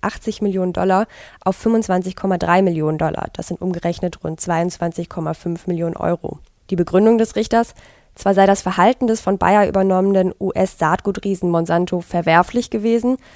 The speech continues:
allerdings sei auch der Schadenersatzanteil bei der Strafe mit fünfundsiebzig Millionen Dollar zu hoch angesetzt worden. Insbesondere, weil Beweise für eine bewusste Vertuschung eines bekannten oder offensichtlichen Gesundheitsrisikos fehlen würden.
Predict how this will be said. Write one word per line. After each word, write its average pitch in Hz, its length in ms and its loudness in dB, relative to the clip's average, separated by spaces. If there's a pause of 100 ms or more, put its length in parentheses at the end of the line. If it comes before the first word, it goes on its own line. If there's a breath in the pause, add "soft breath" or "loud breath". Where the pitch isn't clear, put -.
(340 soft breath)
allerdings 196 460 4
sei 190 160 2
auch 190 100 -2
der 185 140 -4
Schadenersatzanteil 175 960 0
bei - 120 -4
der 175 120 -2
Strafe 175 460 -2
mit 170 160 -4
fünfundsiebzig 190 680 -2
Millionen 170 300 -2
Dollar 175 340 0
zu - 220 -8
hoch 208 160 2
angesetzt 170 640 -2
worden. - 280 -4 (560 soft breath)
Insbesondere, 180 680 2 (260 loud breath)
weil 185 140 4
Beweise 180 480 4
für 175 160 -2
eine 175 200 2
bewusste 175 460 -2
Vertuschung 214 580 0
eines 175 300 -2
bekannten 202 580 -4
oder 190 300 0
offensichtlichen 196 800 -2
Gesundheitsrisikos 175 1200 -6
fehlen 151 400 0
würden. - 300 -8